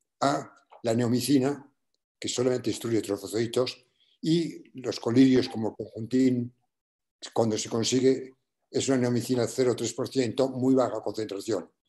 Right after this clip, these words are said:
Debe usarse a tres por ciento. La otra posibilidad es usar la sulfaplata. Se usa la crema que es cutánea,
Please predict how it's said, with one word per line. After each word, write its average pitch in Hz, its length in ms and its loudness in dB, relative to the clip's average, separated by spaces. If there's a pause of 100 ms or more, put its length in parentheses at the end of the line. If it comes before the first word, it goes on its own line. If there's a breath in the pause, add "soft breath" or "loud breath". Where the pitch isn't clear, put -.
(300)
Debe 110 180 0
usarse 113 560 0 (440)
a 107 160 -6
tres 127 260 2
por 110 140 -2
ciento. - 500 -2 (1120)
La 117 180 4
otra 131 180 4
posibilidad 131 540 4
es - 240 -4
usar 117 260 0
la 117 100 0
sulfaplata. 101 680 -4 (720)
Se - 220 -4
usa 120 260 2
la 117 160 0
crema 123 580 4 (240)
que 113 100 -8
es 117 220 -10 (520 soft breath)
cutánea, 135 680 2